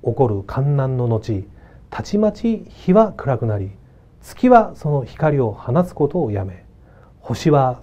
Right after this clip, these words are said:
空から落ち、天体は揺り動かされるであろう」と書かれています。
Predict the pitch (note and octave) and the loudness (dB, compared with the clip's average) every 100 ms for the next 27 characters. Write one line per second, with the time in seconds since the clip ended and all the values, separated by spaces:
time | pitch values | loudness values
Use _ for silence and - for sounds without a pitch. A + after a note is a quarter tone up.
0 | - D#3 C3+ B2+ A#2 G#2+ G#2+ - A2 A2+ | -4 0 0 0 -2 -2 -6 -6 -12 -12
1 | - - _ - - G#3+ G#3+ A3 A3 A3+ | -20 -20 _ -2 2 2 4 4 4 4
2 | A3 - - - C3 C#3 F3+ D3+ D3+ D3+ | 2 -2 -18 -12 -4 -2 0 0 0 2
3 | D3+ D3+ C#3 B2 D#3+ - - - G2+ F#2 | 2 2 2 2 0 -2 -10 -6 -6 -8
4 | - _ _ _ _ - - - G3+ G3+ | -16 _ _ _ _ -20 -8 2 4 2
5 | - - - - A2 G2+ G2 G2+ G2 F2 | -8 -20 -20 -14 -8 -6 -6 -10 -12 -12
6 | - | -16